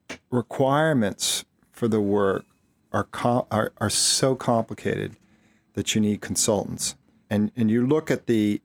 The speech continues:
um, like, I was in the Army for a while. I really didn't do anything. I was a reservist. But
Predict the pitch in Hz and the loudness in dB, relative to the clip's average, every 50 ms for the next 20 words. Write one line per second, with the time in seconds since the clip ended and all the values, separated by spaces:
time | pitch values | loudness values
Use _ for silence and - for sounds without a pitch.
0 | _ - - 104 101 98 95 92 90 90 85 85 _ _ _ _ _ _ _ _ | _ -4 -2 0 0 0 0 0 0 -2 -4 -6 _ _ _ _ _ _ _ _
1 | _ _ _ _ - 117 - - 139 139 135 123 107 113 107 92 98 98 101 101 | _ _ _ _ -4 -2 0 2 2 2 2 2 2 0 2 2 2 2 2 2
2 | 98 90 - - - 98 92 90 92 - - - - - _ _ _ _ _ - | 0 -2 -2 -4 -4 -4 -4 -4 -4 -4 -4 -6 -8 -12 _ _ _ _ _ -6
3 | - 101 104 101 92 90 90 87 90 87 85 85 87 92 92 87 85 - - - | -4 -2 0 0 0 -2 -2 -2 -2 -2 -4 -4 -6 -8 -8 -8 -8 -8 -8 -6
4 | 80 - 87 85 85 78 - - - - - 87 | -6 -4 -2 -2 -4 -4 -6 -8 -8 -6 -6 -10